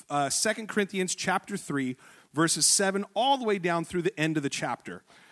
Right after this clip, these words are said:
Paul says this to the church, "Now, if the ministry of death, carved in letters on stone, came with such glory that the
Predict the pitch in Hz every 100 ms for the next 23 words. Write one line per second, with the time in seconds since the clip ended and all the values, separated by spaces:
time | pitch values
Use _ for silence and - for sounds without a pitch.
0 | _ - - - _ _ _ - 220 233
1 | 240 208 170 202 - 175 - 196 156 180
2 | 220 180 143 117 - 147 - 214 - 165
3 | 185 185 214 277 277 - - 254 247 -
4 | 185 185 180 135 131 123 - 165 117 151
5 | - - - _ _ _ _ _ - 196
6 | 208 233 208 190 165 170 202 208 202 -
7 | 170 170 160 - - 185 131 107 104 123
8 | 165 _ _ _ - - - - 226 233
9 | 226 - - 220 - 156 160 180 190 190
10 | 156 151